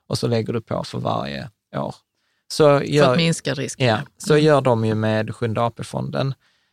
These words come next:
Speaker 1: Eh, en annan tumregel är ju så här, från femtio års ålder, eh, lika mycket i, i räntor som du är år gammal.
Speaker 2: Ja.
Speaker 1: Men den är ju lite, den är ju lite mer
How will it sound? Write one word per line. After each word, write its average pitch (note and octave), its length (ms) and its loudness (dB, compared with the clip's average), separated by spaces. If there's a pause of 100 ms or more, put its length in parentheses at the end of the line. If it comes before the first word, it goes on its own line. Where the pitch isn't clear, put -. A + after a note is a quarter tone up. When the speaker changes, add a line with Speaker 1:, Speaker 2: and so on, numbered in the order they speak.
(200)
Speaker 1:
Eh, C3 260 2
en D3+ 120 2
annan D#3 300 4
tumregel B2+ 960 2
är B2+ 140 2
ju B2 100 2
så - 120 -2
här, A#2 260 2 (320)
från C#3+ 360 4
femtio B2+ 500 0
års A#2+ 240 -2
ålder, A#2+ 640 0 (540)
eh, A#2 200 0
lika C3 360 2
mycket B2 360 -2
i, A2+ 420 -4
i A#2 60 -2
räntor A#2 600 -4
som A#2+ 320 -8
du A#2+ 120 -4
är - 180 -6
år A#2 200 -4
gammal. B2 580 -4 (1000)
Speaker 2:
Ja. G3+ 380 0 (540)
Speaker 1:
Men C3+ 260 2
den C3+ 200 2
är C3 40 2
ju B2+ 80 2
lite, A#2+ 520 0
den B2+ 200 -2
är B2 40 -2
ju B2 60 -2
lite B2 240 -4
mer A2 360 -2